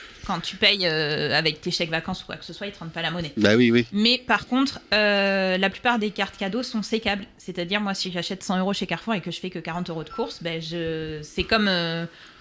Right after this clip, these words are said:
Speaker 1: un montant. En fait, je vais avoir quarante euros déduits, je pourrais réutiliser soixante euros la
Speaker 2: Oui,
Speaker 1: prochaine
Speaker 2: c'est,
Speaker 1: fois.
Speaker 2: c'est, c'est plus un crédit, euh, que t'as sur un compte, euh.
Speaker 1: Voilà, voilà. Après, chaque carte cadeau a sa spécificité d'utilisation, son délai d'utilisation.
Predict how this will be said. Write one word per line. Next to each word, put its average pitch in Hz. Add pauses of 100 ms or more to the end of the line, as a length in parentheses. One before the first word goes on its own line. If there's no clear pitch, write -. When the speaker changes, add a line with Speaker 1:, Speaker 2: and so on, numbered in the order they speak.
(180)
Speaker 1:
un 185
montant. 214
En 202
fait, 202
je 175
vais 190
avoir 175
quarante 190
euros 175
déduits, 165
je 240
pourrais 170
réutiliser 170
soixante 170
euros 170
la 185
Speaker 2:
Oui, 117
Speaker 1:
prochaine -
Speaker 2:
c'est, 104
Speaker 1:
fois. -
Speaker 2:
c'est, -
c'est 98
plus -
un 101
crédit, 110
euh, 98
que -
t'as 95
sur -
un 87
compte, 117
euh. 85
Speaker 1:
Voilà, 160 (360)
voilà. 175 (100)
Après, 240 (460)
chaque 214
carte 190
cadeau 196
a 196
sa 170
spécificité 175
d'utilisation, 170
son -
délai 165
d'utilisation. 160